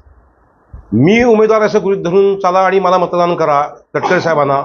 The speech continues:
असं ज्या वेळेला रामदास भाई सन्माननीय सांगत होते, असं असतानाही दापोली आणि गुहागर विधानसभा मतदारसंघामध्ये जो काही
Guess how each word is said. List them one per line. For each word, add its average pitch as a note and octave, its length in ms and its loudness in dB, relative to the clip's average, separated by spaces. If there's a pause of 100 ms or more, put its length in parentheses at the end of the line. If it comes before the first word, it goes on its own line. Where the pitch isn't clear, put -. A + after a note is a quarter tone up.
असं F3 240 -2
ज्या F3 180 0
वेळेला D3 460 0 (1400)
रामदास D3 300 0
भाई E3 220 -2
सन्माननीय F3+ 400 0
सांगत D3 220 -2
होते, C3 600 -4 (540)
असं A#2+ 200 -2
असतानाही C#3+ 880 -2 (520)
दापोली C#3+ 520 0
आणि G3 140 2
गुहागर D#3+ 340 0
विधानसभा D#3 420 -2
मतदारसंघामध्ये C#3+ 800 -2
जो C3+ 160 -6
काही D3+ 160 -4